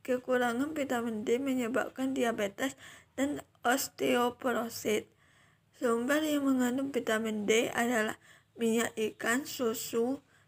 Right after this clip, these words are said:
telur, dan keju. Penyakit yang ditimbulkan akibat kekurangan vitamin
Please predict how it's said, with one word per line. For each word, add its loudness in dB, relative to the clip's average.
telur, 2
dan 2
keju. 0
Penyakit 2
yang 4
ditimbulkan -2
akibat -4
kekurangan 2
vitamin -2